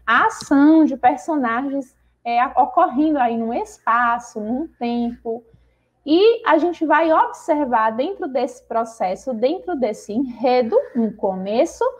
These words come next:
um meio e um final. No início, normalmente tem a apresentação das personagens e a situação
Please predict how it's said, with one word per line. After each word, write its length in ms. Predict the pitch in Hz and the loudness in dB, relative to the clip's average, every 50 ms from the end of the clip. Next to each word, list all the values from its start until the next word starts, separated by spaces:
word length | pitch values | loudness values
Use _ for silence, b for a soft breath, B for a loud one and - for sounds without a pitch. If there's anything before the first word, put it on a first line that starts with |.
| B B _ | B B _
um 140 | - 226 220 | -8 -6 -6
meio 480 | 208 202 196 196 214 233 285 320 440 539 523 523 494 - - | -6 -6 -6 -4 0 2 2 4 4 2 2 -2 -16 -16 -10
e 160 | - 233 226 | -6 -4 -2
um 140 | 233 294 311 | -2 -2 -2
final. 600 | - - 466 539 494 359 233 190 180 - - - - _ _ _ _ _ _ _ _ _ _ _ _ _ _ _ _ _ _ _ _ _ _ _ _ _ _ _ _ _ _ _ _ _ _ - | -4 -4 -2 -2 -2 -2 -4 -4 -4 -8 -10 -12 -14 _ _ _ _ _ _ _ _ _ _ _ _ _ _ _ _ _ _ _ _ _ _ _ _ _ _ _ _ _ _ _ _ _ _ -10
No 160 | 320 415 466 | -6 -4 -2
início, 760 | 440 370 311 254 262 277 320 349 349 320 - - 233 180 - b b b b b b b | 0 2 2 2 4 2 2 2 0 -2 -4 -4 -6 -6 -6 b b b b b b b
normalmente 600 | 240 247 311 320 349 349 339 311 320 330 339 330 | 2 4 4 6 4 4 4 2 0 0 -2 -4
tem 240 | - 330 320 330 | -4 -4 -4 -2
a 140 | 311 302 311 | -2 -2 -2
apresentação 880 | 403 427 - 381 381 370 320 320 359 359 349 330 320 311 320 - 285 302 | -2 -2 0 2 2 2 2 0 -4 -4 -2 -2 -2 -2 -4 -4 -4 -2
das 220 | 302 339 349 339 - | 0 -2 -2 -4 -4
personagens 1000 | - - 311 311 311 - 339 302 285 262 233 202 208 214 233 233 277 285 262 240 | -2 -2 -2 -2 -4 -8 -6 -6 -4 -4 -6 -6 -6 -8 -6 -4 -4 -4 -4 -4
e 160 | 254 277 302 | -4 -2 0
a 140 | 320 381 427 | 0 0 -2
situação 1200 | - - - - 494 523 508 - 403 403 359 330 330 330 - - - 247 214 208 214 220 247 311 | -4 -10 -4 -2 -2 -2 -2 -2 0 2 2 2 2 -2 -10 -8 -4 -2 -2 0 0 0 -2 -2